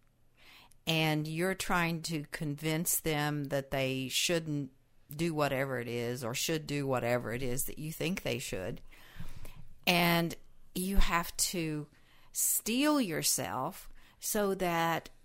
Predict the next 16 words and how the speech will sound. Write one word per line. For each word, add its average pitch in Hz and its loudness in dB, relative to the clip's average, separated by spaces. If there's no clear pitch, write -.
y-, 160 -8
they 185 4
know 254 8
that 190 2
you're 214 2
serious 196 0
and, 143 -2
and 151 -4
they 190 2
need 208 0
to - -2
do 185 0
whatever 156 0
it 135 -2
is 165 -2
that 143 -4